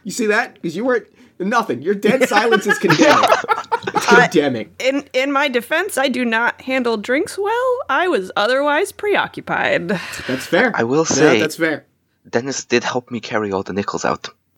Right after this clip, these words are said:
Speaker 3: Dennis, surprisingly buff.
Speaker 1: Surprisingly buff.
Speaker 3: <laughs>
Speaker 1: And so I think that kind of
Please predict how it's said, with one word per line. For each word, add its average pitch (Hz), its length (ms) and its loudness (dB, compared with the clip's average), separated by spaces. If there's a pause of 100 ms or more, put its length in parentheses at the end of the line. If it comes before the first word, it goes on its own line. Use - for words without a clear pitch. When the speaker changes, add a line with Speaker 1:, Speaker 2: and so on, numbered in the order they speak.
(180)
Speaker 3:
Dennis, 190 320 0
surprisingly 180 760 -2
buff. 180 400 -4 (840)
Speaker 1:
Surprisingly 147 560 0
buff. 156 300 0 (960)
Speaker 3:
<laughs> - 240 -6 (1700)
Speaker 1:
And 147 120 2
so 151 160 -2
I 143 60 0
think 190 260 0
that 202 200 0
kind 196 240 -2
of 165 320 -4